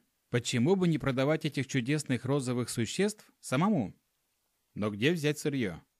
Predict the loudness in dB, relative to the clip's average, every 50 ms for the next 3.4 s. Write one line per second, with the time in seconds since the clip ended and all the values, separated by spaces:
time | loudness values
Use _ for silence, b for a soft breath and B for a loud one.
0 | _ _ _ _ _ _ _ _ _ _ _ _ _ _ _ _ _ _ _ -6
1 | -4 0 0 2 2 2 2 2 _ 2 2 2 0 0 -2 0 0 2 2 2
2 | 0 0 0 0 0 0 -2 -6 -6 -6 -2 0 0 0 0 -2 -4 -2 0 0
3 | 0 0 -2 -4 -4 -4 -4 -6